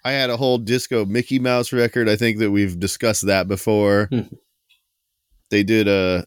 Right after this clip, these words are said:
Speaker 1: they did a parody of Macho Man called Macho Duck with, uh,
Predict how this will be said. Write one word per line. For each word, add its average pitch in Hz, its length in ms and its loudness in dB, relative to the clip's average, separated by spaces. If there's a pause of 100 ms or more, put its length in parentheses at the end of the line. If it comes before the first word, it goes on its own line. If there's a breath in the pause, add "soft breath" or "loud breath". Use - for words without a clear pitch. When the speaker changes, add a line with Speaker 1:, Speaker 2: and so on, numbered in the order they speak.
Speaker 1:
they 110 120 0
did 104 320 0
a 104 120 -4
parody 127 400 2
of 95 120 0
Macho 120 440 -2
Man 120 280 0
called 101 200 0
Macho 101 400 0
Duck 117 460 -2 (1300)
with, 104 320 -4
uh, 95 280 0